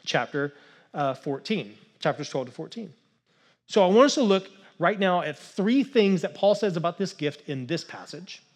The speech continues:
and then we'll uncover some more next week. Okay, the first is this, that tongues are to God. Tongues are language or speech to God. Look at chapter, the first part of chapter two, or cha-, chapter two, verse two.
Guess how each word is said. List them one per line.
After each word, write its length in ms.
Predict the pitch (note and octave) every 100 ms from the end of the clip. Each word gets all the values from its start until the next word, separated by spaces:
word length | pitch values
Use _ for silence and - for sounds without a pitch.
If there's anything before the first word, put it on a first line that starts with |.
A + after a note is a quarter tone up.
| _
and 80 | E3+
then 80 | D#3
we'll 140 | D3
uncover 440 | C#3+ E3 D3+ D3+ -
some 200 | - D3
more 400 | C#3 C#3 C3 B2+ - _ -
next 380 | C3+ - -
week. 340 | B2 G#2+ - _ _ _ _ _ _ -
Okay, 120 | E3
the 120 | D#3+
first 360 | - D#4 D#4+ -
is 160 | B3
this, 300 | D#3+ D#3+ D#3+ - -
that 220 | G#3+ -
tongues 500 | - C4 A3 G#3+ G3+
are 180 | A#3 F3
to 600 | E3+ - C4 A#3 F#3+ F#3+ - - -
God. 380 | G#3 F#3 G#2 F#2+ -
Tongues 380 | - B3+ B3+ B3
are 380 | - F#3+ F#3 F3 - - -
language 560 | G3 C4 B3 G#3 F3+ -
or 80 | F3+
speech 420 | - B3+ G3 - - -
to 440 | - B3+ B3 A#3+ - - -
God. 380 | C#3 A3 G3 D3+
Look 160 | G3+ A3+
at 260 | A3 G#3
chapter, 380 | - G#3+ F#3 G3+
the 180 | E3 F3+
first 420 | D3 D#3 A#3 A#3
part 160 | A#3 G3+
of 120 | F#3
chapter 300 | F#3 F3 F3
two, 260 | - D#3+ G#2+ _ _ _ _ _ _ -
or 100 | G3
cha-, 200 | - G3+
chapter 280 | D3+ D#3 D3
two, 80 | C3 D#3+
verse 220 | F3+ -
two. 200 | C#3